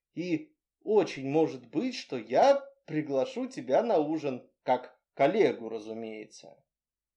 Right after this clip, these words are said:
Эйлин поймала себя на том, что улыбается. Перед чарами Скотта невозможно было устоять. Три минуты назад он был у неё в совершеннейшей немилости,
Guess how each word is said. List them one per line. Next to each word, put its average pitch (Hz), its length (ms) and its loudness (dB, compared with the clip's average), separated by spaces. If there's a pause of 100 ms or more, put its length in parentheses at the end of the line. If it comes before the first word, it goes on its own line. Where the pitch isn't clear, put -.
(520)
Эйлин 220 540 -4
поймала 165 560 0
себя 160 360 -2
на 151 160 2
том, 151 600 -2
что - 320 -2
улыбается. 127 1000 -2 (680)
Перед 180 300 -4
чарами 202 500 2
Скотта 208 520 -4
невозможно 196 1040 -4
было 135 300 -4
устоять. 123 920 -6 (440)
Три 190 240 -6
минуты 156 440 -4
назад 139 580 0
он 120 220 -8
был 156 220 -4
у 151 40 0
неё 165 300 -2
в 160 60 -10
совершеннейшей 220 1040 -2
немилости, 208 960 -6